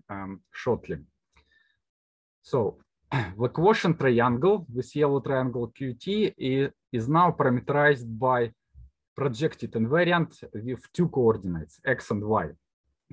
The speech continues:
And, uh, all hexagonal lattices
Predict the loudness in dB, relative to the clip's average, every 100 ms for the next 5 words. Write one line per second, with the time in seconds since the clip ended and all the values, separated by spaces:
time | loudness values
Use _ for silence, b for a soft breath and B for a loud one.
0 | -20 _ _ _ _ _ _ -4 -2 -2
1 | -4 -2 0 0 2 4 4 2 -4 -10
2 | -2 0 0 -2 0 -2 -4 -12 -20